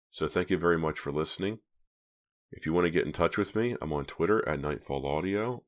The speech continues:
I have an email address, nightfallaudiobooks at gmail dot com, and you can check me out on YouTube at Nightfall Audiobooks. I love hearing from you guys. I love hearing what you have to say. Like, comment, subscribe, tell your friends, tell your mom, tell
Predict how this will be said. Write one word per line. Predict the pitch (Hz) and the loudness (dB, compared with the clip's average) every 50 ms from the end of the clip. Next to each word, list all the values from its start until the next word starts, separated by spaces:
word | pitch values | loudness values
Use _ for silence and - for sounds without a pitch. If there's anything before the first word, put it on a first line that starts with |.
| _ - | _ -6
I | 73 71 | -2 -2
have | 73 73 67 | 0 -2 -2
an | 71 - - | -4 -6 -6
email | 76 78 76 78 78 78 80 | -4 -4 -2 -2 -2 -2 -2
address, | 76 76 82 82 95 110 - - - - | -4 -2 -2 -2 -2 -2 -4 -8 -10 -8
nightfallaudiobooks | - 76 73 - - - 73 - - 67 76 76 85 87 87 82 - 90 98 107 - - - - | -4 -4 -4 -4 -4 -6 -6 -2 -2 0 0 0 2 0 0 0 0 0 -2 -2 -4 -8 -10 -8
at | - 65 - | -8 -8 -8
gmail | - - 78 76 73 71 69 69 | -6 -4 -4 -4 -2 -4 -4 -4
dot | 69 71 69 67 - | -4 -4 -4 -4 -4
com, | - 73 73 80 92 110 - _ _ _ _ _ _ _ _ _ - | -4 -4 -4 -4 -4 -6 -8 _ _ _ _ _ _ _ _ _ -6
and | - 78 | -4 -4
you | 78 | -4
can | - 73 | -4 -4
check | - - 85 - - | -4 -6 -4 -2 -2
me | 87 | 0
out | 85 87 87 85 | 2 2 2 2
on | 85 85 | 0 0
YouTube | 90 95 101 95 - - 60 53 - - - _ _ _ _ _ - | 0 -2 -2 -4 -4 -6 -6 -6 -6 -10 -14 _ _ _ _ _ -6
at | 69 69 - | -6 -4 -4
Nightfall | 69 69 62 - - 78 | -4 -6 -6 -6 -4 -2
Audiobooks. | 73 73 73 73 73 69 64 57 - - 55 - - - - - - _ _ _ _ _ _ _ - | 0 0 0 0 0 -2 -4 -4 -4 -6 -8 -8 -8 -12 -20 -20 -20 _ _ _ _ _ _ _ -6
I | - | -4
love | 71 73 82 85 80 - | 0 2 2 2 2 0
hearing | 80 80 82 80 76 73 | 0 0 0 0 -2 -4
from | - - 80 78 76 | -6 -6 -6 -4 -4
you | 73 69 67 | -4 -4 -4
guys. | 69 71 67 67 65 67 - | -2 -2 0 0 -2 -4 -6
I | 58 | -6
love | 64 67 67 67 | -6 -6 -6 -6
hearing | 69 69 69 71 | -6 -6 -6 -6
what | 71 58 | -6 -6
you | 50 - | -6 -6
have | 71 67 64 - | -6 -8 -8 -10
to | - - | -12 -10
say. | - - 76 78 78 78 76 - _ _ _ _ _ _ _ _ | -4 -2 0 2 2 0 -2 -6 _ _ _ _ _ _ _ _
Like, | - - 78 78 - - - | 0 0 2 2 0 -4 -4
comment, | - 78 76 76 76 73 71 | -2 -2 0 0 0 -2 -2
subscribe, | - - 64 - - - 76 69 67 67 67 - | -4 -8 -10 -8 -4 -2 -2 0 0 -2 -4 -4
tell | - 71 | -4 -4
your | 69 67 65 | -2 -4 -6
friends, | - - 78 73 71 69 69 69 - - | -6 -4 -2 -2 -2 -2 -4 -6 -10 -8
tell | - 69 69 69 71 71 | -6 -4 -2 0 0 -2
your | 69 65 64 | -2 -4 -6
mom, | - 69 69 69 69 69 69 69 69 | -6 -4 -4 -2 -4 -4 -6 -8 -10
tell | - - 67 65 67 67 65 - | -6 -4 -4 -4 -4 -4 -8 -10